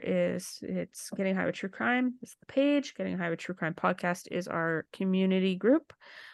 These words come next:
Um, anybody can contribute in there. Yes, you have to wait for an admin to approve it, but we're just doing that so that we don't get ourselves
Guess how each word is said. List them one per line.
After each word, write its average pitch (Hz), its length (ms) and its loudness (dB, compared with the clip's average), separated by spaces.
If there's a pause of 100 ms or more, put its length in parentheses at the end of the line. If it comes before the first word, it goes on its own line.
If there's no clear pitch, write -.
(140)
Um, 180 340 -2
anybody 180 420 2
can 185 200 -2
contribute 185 500 -2
in 180 140 0
there. 175 360 0
Yes, - 520 -8
you 180 180 -2
have 175 160 -6
to - 80 -12
wait 180 180 2
for 180 120 4
an 180 60 4
admin 180 320 4
to 180 100 2
approve 180 320 2
it, 262 200 2 (120)
but 180 260 -4 (480)
we're 180 60 0
just 180 340 -4
doing 180 240 2
that 214 220 2
so - 180 -2
that 208 180 2
we 226 120 4
don't 220 280 4
get 220 140 2
ourselves 214 560 0